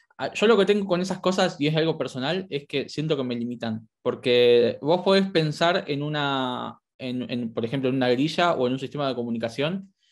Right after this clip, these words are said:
eh, pero probablemente te va a surgir el caso que vas a tener que hacer algo custom y ahí se te va a complicar. Entonces, lo que hemos, eh, vos tenés un límite de cuarenta y ocho horas, entonces te conviene de que tener todo modificable,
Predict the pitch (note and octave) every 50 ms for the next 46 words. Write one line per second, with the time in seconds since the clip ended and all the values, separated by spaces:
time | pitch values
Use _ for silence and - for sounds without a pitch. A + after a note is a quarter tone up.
0 | _ _ _ _ _ - - C#3 C3 B2+ B2+ B2 B2 A#2+ A#2 A2+ - - D#3+ D3+
1 | D#3 D#3 D#3+ E3 F#3 G#3+ A3+ A3 G3+ G3 G#3+ A3 G#3+ G#3+ G3 D#3+ - - _ _
2 | _ _ _ _ _ - D3+ D3+ D#3+ G3 A3+ A3+ - F3+ D#3+ D#3+ - F#3 G3+ F3
3 | D3+ - E3+ F#3+ F#3+ - G#3 F#3+ - C#3+ C#3+ D#3 D#3+ - D3 D3 D#3+ D#3+ D#3+ D3+
4 | - D#3+ E3 D#3+ D3 C#3 A#2+ - F3 F3+ F#3 - G3+ G3+ G3+ G3 G3 - - B2+
5 | B2+ C3+ D#3 D#3+ - D3 C3+ B2+ B2+ - B2 B2 A2+ A#2 A#2 A#2+ A#2 - _ _
6 | _ _ _ _ _ _ _ _ _ _ _ _ - D3+ D#3 D#3 E3+ D#3 D3 C#3+
7 | C#3+ C#3 F3+ F#3 G3+ G3+ F#3+ G3 - D3+ C#3+ - - _ - E3 F#3+ G3 G3 G3+
8 | G3 G3 G3+ F#3+ G3 - _ _ _ _ _ - D#3+ E3 E3+ E3+ D#3+ D3 D3 C#3+
9 | D#3 F3+ G3 G3+ G3+ F#3 D#3 C#3+ C#3+ C#3+ C#3+ C#3+ C#3+ C#3+ F3 F#3 F#3+ F#3+ G3 G3
10 | G#3 F#3+ D3+ C3+ D#3+ D#3+ - - D3 - - C#3+ C#3+ D3 D#3+ F3+ G3 F#3+ E3 C#3
11 | C#3 - C#3 B2 A#2 C3+ C3+ C#3+ D#3 D#3 E3 E3 _ _ _ _ _ _ - F#3
12 | F#3+ F#3 E3+ D#3 D3 C#3+ - - C3+ A#2+ A2 A2+ A2+